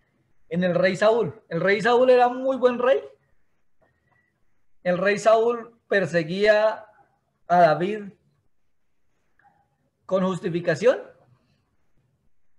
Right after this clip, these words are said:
Era un hombre que realmente David le había hecho tantos males como para,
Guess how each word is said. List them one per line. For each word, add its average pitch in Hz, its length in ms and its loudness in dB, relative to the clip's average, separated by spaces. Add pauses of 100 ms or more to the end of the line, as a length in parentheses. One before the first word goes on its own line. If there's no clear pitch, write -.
(1500)
Era 196 220 2
un 220 100 -2
hombre 233 320 -4
que 226 80 -4
realmente 190 1120 0 (120)
David 160 320 0
le 202 80 0
había 208 240 6
hecho 208 260 -6
tantos 247 420 -2
males 233 520 -2 (840)
como 180 240 -6
para, 175 240 4